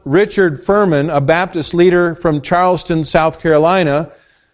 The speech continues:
compared Washington to Moses and Joshua, extolling him as God's gift to America. Similarly, John Leland,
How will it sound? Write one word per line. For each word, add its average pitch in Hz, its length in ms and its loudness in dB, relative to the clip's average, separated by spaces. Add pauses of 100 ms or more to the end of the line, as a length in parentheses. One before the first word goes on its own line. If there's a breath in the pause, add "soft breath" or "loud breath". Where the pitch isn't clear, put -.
(200 soft breath)
compared 180 540 0
Washington 160 640 -2
to 151 80 0
Moses 165 560 -2
and 156 160 -2
Joshua, 165 540 0
extolling 196 560 0
him 170 180 -2
as 139 120 -2
God's 165 420 0
gift 202 380 -2
to 185 100 0
America. 202 560 -4 (880)
Similarly, 202 560 0
John 185 460 0
Leland, 202 480 0